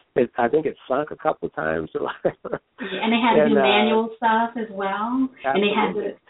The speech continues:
Speaker 2: and when they were, um, when the woman was in the water and it looked like the shark was taking her back and forth, it was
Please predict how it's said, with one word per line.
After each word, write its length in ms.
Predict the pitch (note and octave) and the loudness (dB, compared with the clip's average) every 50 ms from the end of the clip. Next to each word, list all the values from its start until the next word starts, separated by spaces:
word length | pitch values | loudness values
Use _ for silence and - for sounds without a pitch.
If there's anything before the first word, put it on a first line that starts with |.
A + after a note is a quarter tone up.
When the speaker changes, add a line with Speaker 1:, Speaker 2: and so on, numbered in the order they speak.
| _ _ _ _ _ _ _ _ _ _ _ | _ _ _ _ _ _ _ _ _ _ _
Speaker 2:
and 220 | - A3+ A3 G#3+ A3 | 0 2 4 4 4
when 120 | A3+ A3 | 6 6
they 120 | A3 A3 G#3+ | 4 4 4
were, 200 | G#3 G#3 G3+ G3+ | 4 4 2 2
um, 380 | G3+ G#3 G#3 G3+ G3 G3 F#3+ G3 | 2 0 0 0 0 -2 -2 -2
when 240 | G3 G3+ G3 F#3+ F#3 | -2 -2 -2 -2 -2
the 180 | G3 G3 F#3+ F#3 | -2 -2 -2 0
woman 340 | F#3 G#3+ G#3+ G#3+ A3 A3 G#3 | 0 0 0 2 2 0 0
was 120 | G3+ G3 | -2 -2
in 120 | G3 G3 | -2 -2
the 100 | G3 G3 | 0 0
water 380 | F#3 F3 F#3 F#3+ G3 G3+ G#3 A3+ | 0 2 2 2 2 2 2 2
and 200 | A3 G#3 F#3 F#3 | 0 2 0 0
it 80 | F3+ F#3+ | 0 0
looked 140 | G3 - | -2 -2
like 180 | G#3 G3+ G3 - | -4 -6 -4 -4
the 100 | F#3+ F3+ - - - | -6 -8 -8 -6 -2
shark 320 | G3+ F#3 F#3 F#3 F#3+ - | -2 0 0 0 -2 -4
was 120 | G3+ F#3+ - - | -8 -12 -10 -8
taking 240 | G#3 G3 G3+ G#3 G3 | -6 -6 -6 -4 -6
her 80 | F#3 | -4
back 260 | F#3+ F#3+ F3+ F#3 F#3+ | -2 -2 -2 -4 -4
and 120 | G3+ F#3 - | -8 -10 -6
forth, 260 | - G#3+ G#3 G#3+ G#3+ - | -4 -2 -2 -2 -2 -4
it 80 | G3 | -4
was 120 | F#3 F3+ | -6 -6